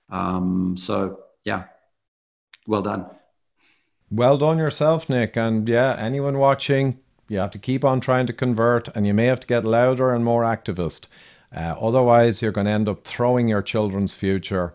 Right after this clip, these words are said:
Speaker 2: under the bus. Thank you, Nick.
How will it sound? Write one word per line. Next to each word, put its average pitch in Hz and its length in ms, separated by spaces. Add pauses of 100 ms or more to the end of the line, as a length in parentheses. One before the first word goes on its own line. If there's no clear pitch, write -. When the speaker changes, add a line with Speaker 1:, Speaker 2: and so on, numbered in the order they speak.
(400)
Speaker 2:
under 92 260
the 80 100
bus. 67 400 (760)
Thank 110 280
you, 131 180
Nick. 95 320